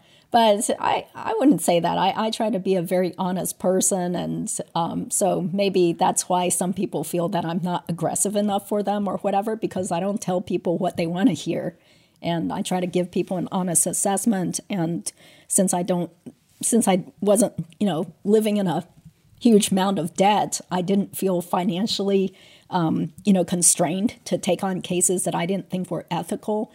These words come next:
or to try to drive up litigation costs because I needed money to pay off my debts. So yeah, you know, not, not every attorney is, is just some, like, lying weasel out there trying to get money from people.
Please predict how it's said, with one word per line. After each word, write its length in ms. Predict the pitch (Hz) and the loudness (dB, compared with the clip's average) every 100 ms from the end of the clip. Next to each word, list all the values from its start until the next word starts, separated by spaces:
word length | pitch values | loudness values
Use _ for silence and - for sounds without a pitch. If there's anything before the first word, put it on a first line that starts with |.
| - _ | -18 _
or 180 | - 165 | -2 0
to 180 | 165 180 | 0 -2
try 180 | 175 185 | 0 0
to 120 | 226 | 0
drive 340 | - 185 185 190 | 0 0 2 0
up 200 | 180 - | -2 0
litigation 560 | 196 185 - 170 196 233 | 0 2 2 0 0 0
costs 280 | 190 196 | 0 0
because 280 | - - 180 | -2 -4 -4
I 100 | 175 | -2
needed 420 | 185 180 180 170 | -2 -2 -2 -2
money 280 | 170 185 196 | -2 -2 -4
to 80 | 180 | -4
pay 180 | - 180 | -4 -4
off 220 | 180 - | -4 -4
my 120 | 170 | -8
debts. 460 | 185 160 226 - - _ - | -6 -6 -6 -4 -6 _ -4
So 100 | 247 | -2
yeah, 300 | 285 392 - | 0 -2 -2
you 200 | 240 240 | -2 0
know, 160 | 233 | 0
not, 280 | 233 240 240 | 2 0 0
not 180 | 208 220 | 0 0
every 260 | 226 226 220 | -2 0 0
attorney 460 | 214 214 220 185 180 | 0 0 -2 -2 -4
is, 280 | 185 - | -4 -4
is 260 | - 180 185 | -4 -6 -4
just 220 | 180 175 | -4 -2
some, 220 | - 180 | 0 -2
like, 240 | 180 180 185 | -2 -4 -4
lying 340 | 180 185 175 | -4 -4 -2
weasel 360 | 175 190 170 151 | -2 -2 -2 -4
out 220 | 160 - | -6 -6
there 200 | 170 165 | -6 -6
trying 280 | 170 170 170 | -6 -6 -6
to 60 | 185 | -6
get 240 | - - | -6 -6
money 180 | 180 165 | -6 -6
from 260 | 170 165 | -8 -8
people. 420 | - 156 - - | -8 -8 -8 -10